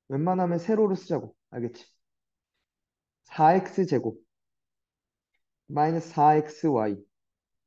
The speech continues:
더하기 육 와이 제곱. 맞습니까? 이엑스 제곱 마이너스 삼 엑스 와이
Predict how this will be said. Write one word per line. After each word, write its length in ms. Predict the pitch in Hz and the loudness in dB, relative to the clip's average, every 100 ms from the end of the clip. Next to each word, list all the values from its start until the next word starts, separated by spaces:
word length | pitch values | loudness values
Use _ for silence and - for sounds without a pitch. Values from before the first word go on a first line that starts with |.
| _ - | _ -8
더하기 320 | 135 131 120 | -6 -4 -4
육 240 | 123 123 | -4 -6
와이 240 | 107 107 113 | -6 -4 -4
제곱. 280 | 104 95 _ | -6 -12 _
맞습니까? 560 | - 113 120 95 131 127 _ _ _ _ _ _ _ _ _ _ _ _ _ _ _ _ _ _ _ _ _ _ _ _ _ _ _ 156 | -14 -10 -10 -10 -10 -14 _ _ _ _ _ _ _ _ _ _ _ _ _ _ _ _ _ _ _ _ _ _ _ _ _ _ _ -8
이엑스 760 | 165 170 165 127 - - 165 | -4 0 2 0 -4 -2 0
제곱 420 | 156 151 147 151 - | 4 4 4 0 -2
마이너스 400 | 127 127 135 135 | -2 -2 -4 -8
삼 320 | - 170 165 | -2 -2 -2
엑스 360 | 123 - - 139 | -6 -10 -8 -2
와이 460 | 135 120 123 175 | 0 0 0 -4